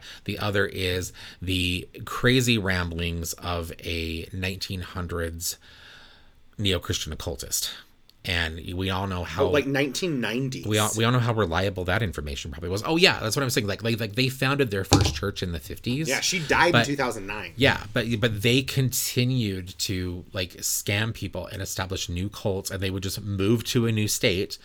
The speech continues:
Speaker 2: Mm-hmm.
Speaker 1: and start all over again once the, the local authorities got wise. You know, they, they did this for forty years. Forty years of lying and destroying and stealing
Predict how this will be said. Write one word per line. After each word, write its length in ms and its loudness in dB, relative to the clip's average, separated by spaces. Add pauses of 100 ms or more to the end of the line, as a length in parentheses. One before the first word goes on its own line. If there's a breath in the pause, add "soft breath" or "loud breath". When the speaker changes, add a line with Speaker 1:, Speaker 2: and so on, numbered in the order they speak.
Speaker 2:
Mm-hmm. 180 -4
Speaker 1:
and 140 2
start 380 4
all 120 4
over 280 4
again 400 -2
once 220 -4
the, 240 -4
the 180 -6
local 300 -2
authorities 500 2
got 240 -6
wise. 500 -6 (400 loud breath)
You 80 -2
know, 180 -2
they, 180 0
they 340 0
did 320 0
this 160 2
for 180 -2
forty 540 -4
years. 840 -4 (440 loud breath)
Forty 340 0
years 380 0
of 240 -8
lying 640 -2
and 160 -8
destroying 800 -2
and 160 -8
stealing 920 -2